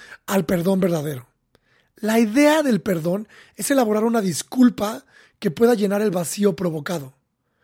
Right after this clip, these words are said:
Por tanto, sé clara y directa. Entonces, una disculpa debería ser clara, demostrar empatía, expresar arrepentimiento y brindar una solución.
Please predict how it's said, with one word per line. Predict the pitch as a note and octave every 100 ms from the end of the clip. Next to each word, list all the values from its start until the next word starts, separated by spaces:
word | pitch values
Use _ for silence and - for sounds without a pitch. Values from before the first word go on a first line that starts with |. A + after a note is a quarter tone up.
| _ _ -
Por | G3+
tanto, | G3+ A#3+ B3 C4 B3 _ _
sé | - - C#4 C4
clara | B3+ A#3 B3 D4+ - _
y | A#3+ G3
directa. | F#3 F3+ - - _ _ _ _ _ -
Entonces, | A3 C#4+ B3 F#3+ - _ _ _ _ _ _ _ _ _ _ -
una | C#4+
disculpa | D#4 - C4 G#3+ F#3
debería | F3+ F3+ F#3
ser | - F#3 C#3
clara, | - F#3+ G#3+ C#4 - _ _ _ _ _ _ _ _ _ -
demostrar | G#3+ G3+ F3+ - G#3+
empatía, | A3 F3 D#3 G3 G3+ C4+ - _ _ _ _ _ _
expresar | A#3 - - F#3+ - B3
arrepentimiento | B3+ F3 F3 D3+ F3 G3 A3 D4 - _ _ _ _ _
y | B3+
brindar | A3+ A#3 G#3+ G#3+ A#3+ B3
una | A3+
solución. | F#3+ G3 E3+ D3 F3 C#3